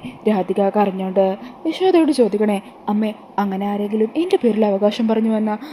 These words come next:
അമ്മ അവർക്ക് എന്നെ വിട്ടുകൊടുക്കുവോ? പറ അമ്മേ." അന്നേരം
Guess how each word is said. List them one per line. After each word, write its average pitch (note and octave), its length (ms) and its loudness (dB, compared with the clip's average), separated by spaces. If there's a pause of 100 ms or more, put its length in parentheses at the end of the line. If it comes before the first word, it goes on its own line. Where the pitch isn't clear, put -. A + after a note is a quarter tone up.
(160)
അമ്മ G3+ 220 0
അവർക്ക് G#3+ 240 0
എന്നെ A#3 140 2
വിട്ടുകൊടുക്കുവോ? A#3 600 4 (380)
പറ F#4 260 2
അമ്മേ." A#3+ 280 2 (360)
അന്നേരം F#3+ 420 2